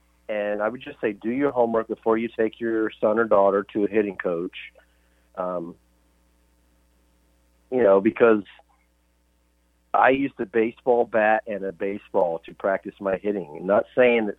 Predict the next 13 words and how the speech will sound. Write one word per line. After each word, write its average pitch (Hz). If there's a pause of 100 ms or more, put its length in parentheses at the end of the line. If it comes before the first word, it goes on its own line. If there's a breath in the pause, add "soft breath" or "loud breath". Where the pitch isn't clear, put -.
some 117
of 113
these 110
things 110 (580 loud breath)
aren't 120
useful, 101
but 95
when 101
they're 101
trying 123
to 110 (100)
teach 113
everybody 101